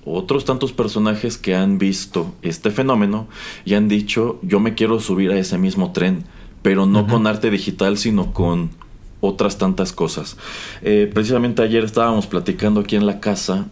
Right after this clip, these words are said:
Speaker 1: del caso de uno de los hijos de John Lennon, que me parece es
Speaker 2: Ujú.
Speaker 1: Julian, sí, es Julian Lennon, quien se puso a vender N F Ts de memorabilia de su papá.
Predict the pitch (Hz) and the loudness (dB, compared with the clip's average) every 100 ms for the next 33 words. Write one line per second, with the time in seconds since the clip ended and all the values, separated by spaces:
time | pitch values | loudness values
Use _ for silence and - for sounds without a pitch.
0 | - - 92 90 90 98 98 101 92 87 | -12 -2 0 0 0 -2 0 0 0 2
1 | 85 85 87 - - - 110 117 98 90 | 0 0 -2 -8 -6 0 2 2 2 0
2 | 90 104 95 - 92 - - 82 82 82 | 0 0 0 0 -2 -4 -4 0 2 0
3 | 82 95 95 95 98 98 127 - 170 - | 0 2 2 4 2 2 -2 -4 -4 -2
4 | - 92 107 104 87 160 107 101 104 101 | 0 2 4 4 2 0 2 2 2 0
5 | 107 101 101 98 104 98 101 113 - - | 2 2 2 4 4 2 0 -4 -12 -18
6 | - - - - - 160 165 175 180 - | -16 -16 -16 -18 -4 2 2 2 -2 -6
7 | - - 120 143 143 156 135 117 107 113 | -6 -4 -2 -2 0 0 2 2 2 2
8 | 120 - - 120 127 135 - - 113 110 | 0 -4 -4 0 0 -2 -4 0 0 2
9 | 107 - - - - 98 101 107 127 123 | -2 -8 -10 -18 -10 0 2 4 2 2
10 | 117 113 95 95 98 92 92 - 110 127 | 2 2 2 2 2 0 -2 -2 0 0
11 | 143 107 | -2 -4